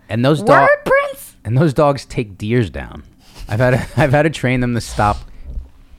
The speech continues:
Speaker 1: taking deer down.
Speaker 2: Yeah,
Speaker 1: <laughs>
Speaker 2: Prince was not having it from Kevin, but he wasn't doing, he was really good with him in that he wasn't, like, he was not aggressive at all, but he was just like, "Ugh, ugh."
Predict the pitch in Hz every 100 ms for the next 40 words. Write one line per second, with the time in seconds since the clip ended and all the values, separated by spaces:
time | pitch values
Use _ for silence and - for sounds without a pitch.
0 | - - - 139 107 87 110 101 87 62
1 | 55 - - - - - - 170 202 202
2 | 175 - - 262 294 403 240 190 190 180
3 | 180 165 160 160 175 160 143 151 196 254
4 | 294 240 233 220 110 180 190 180 208 202
5 | 190 175 165 160 156 147 143 135 147 135
6 | 143 135 131 120 - 131 131 156 143 151
7 | 147 113 131 151 156 139 139 165 156 151
8 | 143 147 151 143 - 220 208 175 147 151
9 | 180 180